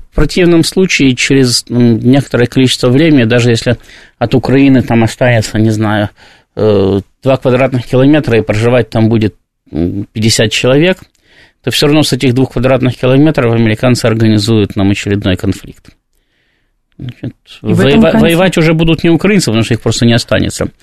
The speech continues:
Speaker 1: Кто-нибудь другой, но, м, конфликт им все равно организует, потому что это все равно будет, кстати, конфликтная территория, ее для того и пытаются оставить.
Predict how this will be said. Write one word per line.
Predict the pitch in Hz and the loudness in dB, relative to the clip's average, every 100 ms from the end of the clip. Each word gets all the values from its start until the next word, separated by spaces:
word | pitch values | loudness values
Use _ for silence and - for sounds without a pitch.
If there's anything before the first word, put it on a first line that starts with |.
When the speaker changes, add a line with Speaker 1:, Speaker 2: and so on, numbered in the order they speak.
| - - _ - | -20 -20 _ -2
Speaker 1:
Кто-нибудь | 143 143 143 143 | 2 2 2 0
другой, | 160 165 202 175 - _ _ | 0 2 2 0 -4 _ _
но, | 127 175 294 _ - | 0 0 -2 _ -2
м, | 151 143 135 127 - | 2 2 2 -2 -6
конфликт | - 147 - 175 | -2 -2 0 -2
им | 135 | 0
все | 123 135 | 0 2
равно | 131 | 2
организует, | 127 120 107 101 85 - | 2 2 0 0 -4 -6
потому | - - 123 | -8 -2 0
что | - 139 | 0 -2
это | 147 - 127 - _ | -2 -2 -4 -6 _
все | - 151 | -4 0
равно | 156 135 | 2 2
будет, | 123 123 110 | 2 0 0
кстати, | - 107 - | -6 -10 -4
конфликтная | 117 - 117 - 113 | -2 0 -2 -2 -2
территория, | - 135 139 175 147 | 0 -2 0 2 2
ее | 135 | 2
для | 120 113 | 0 -2
того | 131 135 | 0 2
и | 123 | 0
пытаются | - - 113 101 98 | -2 -2 0 0 -2
оставить. | 107 - 71 69 - | -4 -4 -4 -4 -12